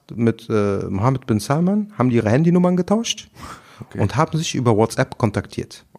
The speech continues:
Speaker 2: Oh.
Speaker 1: Ja, so von wegen so, „Hi, meine Nummer, bla bla bla“ und so, ne? Warum auch immer. Und dann kurz darauf
Speaker 2: Vielleicht wollten die
Speaker 1: wurde
Speaker 2: zusammen einen Puff in Do-, nach Deutschland.
Speaker 1: Ja, ich glaub, solche Leute.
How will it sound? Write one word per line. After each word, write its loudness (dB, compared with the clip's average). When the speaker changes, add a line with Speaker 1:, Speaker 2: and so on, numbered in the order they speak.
Speaker 2:
Oh. -4
Speaker 1:
Ja, 2
so 0
von -2
wegen -6
so, -8
„Hi, 2
meine 0
Nummer, 2
bla -2
bla -2
bla“ -8
und -16
so, -14
ne? 0
Warum 4
auch -2
immer. -6
Und 2
dann 2
kurz -2
darauf -2
Speaker 2:
Vielleicht -10
wollten -4
die 2
Speaker 1:
wurde 4
Speaker 2:
zusammen 2
einen -2
Puff 0
in -10
Do-, 0
nach -2
Deutschland. 0
Speaker 1:
Ja, -4
ich -12
glaub, -2
solche -2
Leute. -4